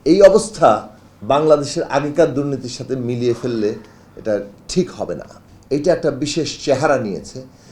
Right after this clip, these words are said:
এই চেহারাটা রাষ্ট্রটাকে কোন জায়গায় এনে দাঁড় করায়, সেটাও আমাদের আরও ভালোভাবে, গভীরভাবে ভাবা দরকার। একই ক্ষেত্রে শেয়ার বাজারের ক্ষেত্রে আপনি বলবেন, একই কথা বলবেন। এই যে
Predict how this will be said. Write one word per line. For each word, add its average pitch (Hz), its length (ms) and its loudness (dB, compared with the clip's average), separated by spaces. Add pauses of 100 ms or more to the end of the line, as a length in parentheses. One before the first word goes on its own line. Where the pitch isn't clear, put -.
(140)
এই 131 160 -2
চেহারাটা 151 720 2 (220)
রাষ্ট্রটাকে 151 600 0
কোন 156 240 -2
জায়গায় 147 220 2
এনে 139 140 0
দাঁড় 120 300 2
করায়, 101 340 0 (320)
সেটাও 156 380 0
আমাদের 107 240 -2 (500)
আরও 98 360 -8 (340)
ভালোভাবে, 95 540 -4
গভীরভাবে 87 460 -8 (120)
ভাবা 85 160 -6
দরকার। 76 360 -12 (260)
একই 175 280 0
ক্ষেত্রে 180 400 0
শেয়ার 151 360 0
বাজারের 135 360 -2
ক্ষেত্রে - 240 -10
আপনি 131 240 -10
বলবেন, 113 380 -4 (400)
একই - 340 -6
কথা 127 240 -2
বলবেন। 107 460 -4 (640)
এই 104 60 -10
যে 95 260 -8